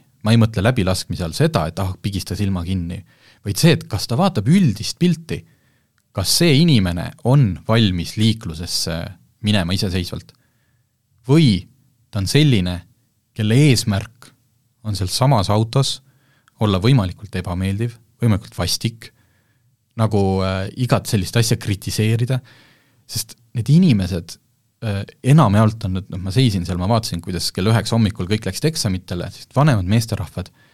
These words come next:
nad ilmselt ei saa arugi, kui pinges need noored ja, ja need, kõik need naisterahvad, et see on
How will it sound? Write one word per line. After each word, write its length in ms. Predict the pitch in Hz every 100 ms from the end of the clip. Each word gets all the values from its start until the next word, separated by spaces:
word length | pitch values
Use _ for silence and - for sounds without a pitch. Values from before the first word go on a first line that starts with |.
| _ _ _ _ -
nad 140 | 160
ilmselt 280 | 190 - 104
ei 80 | 90
saa 180 | 101 143
arugi, 460 | 147 95 - 107 - _ -
kui 160 | 107 90 _ -
pinges 540 | 165 131 87 85 87
need 100 | 90 98
noored 600 | 131 143 110 82 80 - -
ja, 300 | 90 90 90
ja 140 | 101 95
need, 160 | - _ - - 120
kõik 160 | 139
need 160 | 104 98
naisterahvad, 600 | 120 151 - 101 98 -
et 160 | _ -
see 140 | 131
on 80 | 120